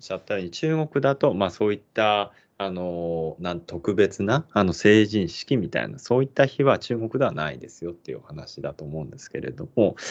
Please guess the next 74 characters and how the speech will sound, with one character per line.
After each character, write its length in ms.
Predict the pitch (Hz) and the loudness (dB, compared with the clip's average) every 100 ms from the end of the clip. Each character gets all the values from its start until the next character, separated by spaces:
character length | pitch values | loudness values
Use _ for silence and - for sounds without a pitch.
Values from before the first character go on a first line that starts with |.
| - - 143 | -12 -8 -4
え 60 | |
っ 20 | - | -4
と 200 | - 120 | -2 0
で 120 | 85 | -2
す 120 | - | -2
ね、 220 | 78 67 80 | -4 -4 -4
日 80 | 101 | 2
本 160 | 175 | 6
の 80 | 185 | 6
場 80 | 170 | 6
合 40 | |
だ 120 | 165 - | 4 2
っ 20 | |
た 120 | 78 | 2
ら 100 | 62 | 0
で 80 | 64 | -4
す 100 | 85 | -6
ね、 160 | 76 85 | -6 0
二 160 | 120 | 4
十 120 | 139 170 | 6 6
歳 300 | - 76 - | 6 0 -2
が 120 | 65 | -8
大 80 | - | -8
人 200 | 87 82 78 | -4 -4 -4
っ 60 | |
て 220 | 78 - 78 | -6 -2 0
い 160 | 78 | 0
う 40 | 78 | -2
ふ 160 | 85 | -2
う 60 | 65 | 0
に、 240 | 78 131 - - - | 0 -2 -4 -20 -6
あ 180 | 92 87 | 0 2
の、 300 | 80 78 76 | 0 -4 -6
一 140 | 85 | -2
応 60 | 98 | 0
法 140 | 104 98 | 2 2
律 280 | 92 98 | 0 -4
上 160 | 87 92 | -2 -2
も、 240 | 87 85 - - | -2 -6 -8 -10
あ 80 | 85 | -6
の、 160 | 82 | -6
決 140 | - 90 | -4 -2
め 120 | 87 | 2
ら 140 | 85 | 2
れ 80 | 82 | 0
て 140 | - | -4
て、 360 | - - 110 - - | -6 2 4 2 -8
選 200 | - 190 | 0 2
挙 140 | 190 202 | 4 4
権 160 | 160 | 2
っ 20 | 85 | 2
て 120 | 80 | 0
い 20 | |
う 60 | 73 | 0
の 120 | 65 | -6
は 140 | - | -6
昔 340 | - 104 139 131 | -2 2 2 4
は 120 | 127 | 2
二 140 | 127 | 2
十 80 | 127 | -2
歳 200 | - 69 | -2 -2
だ 80 | 67 | -2
っ 60 | |
た 120 | - 64 | -6 -8
ん 60 | |
で 100 | 65 | -10
す 80 | - | -8
け 60 | 73 | -4
ど、 80 | |
十 100 | 80 | 0
八 120 | 85 90 | 0 -2
歳 200 | - - | -4 -6
ま 120 | 60 | -4
で、 180 | 62 | -6